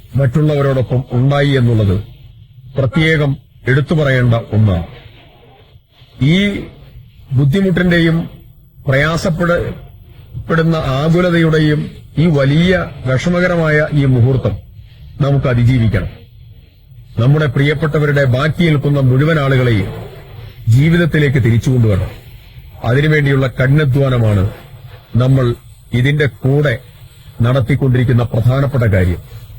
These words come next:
എല്ലാ ബഹുമതികളോടും കൂടിയാണ് നമ്മൾ അവരെ യാത്രയാക്കിയത്.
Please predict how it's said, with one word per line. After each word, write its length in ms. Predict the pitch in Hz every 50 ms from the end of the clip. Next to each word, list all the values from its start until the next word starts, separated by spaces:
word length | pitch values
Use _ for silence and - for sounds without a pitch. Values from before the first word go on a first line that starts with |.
| - - - - - - - - - -
എല്ലാ 280 | 120 127 139 160 170 185 190
ബഹുമതികളോടും 800 | 175 156 160 160 180 185 190 180 202 180 185 185 185 180 175 175
കൂടിയാണ് 440 | 165 151 147 139 131 117 107 95 92 - - - - - - - - 117
നമ്മൾ 180 | 123 147 156 151
അവരെ 180 | 143 143 143 139
യാത്രയാക്കിയത്. 720 | 131 123 117 110 120 131 131 120 104 - - 87 78 -